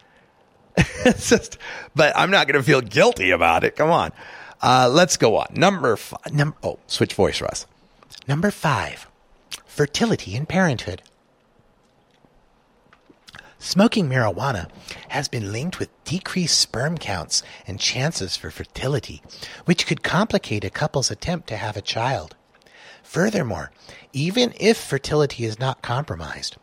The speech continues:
do you really want to expose your children to a mind-altering drug? <laughs> Okay, so in the first sentence,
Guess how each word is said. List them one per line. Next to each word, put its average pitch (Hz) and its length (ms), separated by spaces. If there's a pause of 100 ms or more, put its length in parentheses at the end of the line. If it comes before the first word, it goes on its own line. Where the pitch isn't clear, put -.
(220)
do 135 80
you 170 120
really 226 260
want 208 240
to - 120
expose 151 520
your 113 80
children 135 500 (300)
to - 140
a 90 60
mind-altering 107 840
drug? 90 540 (1300)
<laughs> - 40 (800)
Okay, 131 340 (220)
so 139 520 (460)
in 87 80
the 98 60
first 208 320
sentence, 123 520